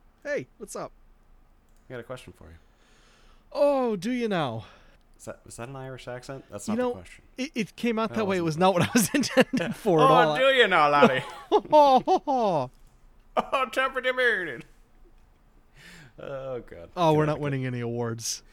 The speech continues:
Speaker 2: No, no, no. We, we just got banned from the Republic of Ireland.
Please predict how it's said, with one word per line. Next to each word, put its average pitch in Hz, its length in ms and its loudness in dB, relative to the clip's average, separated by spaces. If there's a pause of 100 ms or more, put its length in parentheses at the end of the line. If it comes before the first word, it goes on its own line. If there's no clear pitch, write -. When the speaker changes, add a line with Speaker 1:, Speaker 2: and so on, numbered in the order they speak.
(260)
Speaker 2:
No, 139 340 -2 (140)
no, 98 240 -12 (200)
no. 90 200 -16 (100)
We, 101 140 -14
we 95 80 -12
just 95 180 -16
got 82 180 -10
banned 85 280 -12
from 90 160 -16
the 87 60 -14
Republic 90 440 -14
of 85 80 -14
Ireland. 80 380 -10